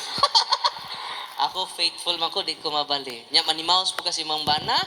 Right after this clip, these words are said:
magkita mo dito. <laughs> Mingon na imong bana, "Uy, nabali na." <laughs>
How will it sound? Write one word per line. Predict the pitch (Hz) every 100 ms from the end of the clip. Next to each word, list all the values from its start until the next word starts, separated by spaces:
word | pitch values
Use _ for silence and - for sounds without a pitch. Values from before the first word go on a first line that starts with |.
| - - -
magkita | 135 - - 160 160 175 -
mo | 170 170
dito. | 175 - 143 120 147 - - - - -
<laughs> | - - - - - 302 -
Mingon | 185 202 196
na |
imong | 175 175
bana, | 180 170
"Uy, | 302 - -
nabali | 214 247 415 440 262
na." |
<laughs> | 269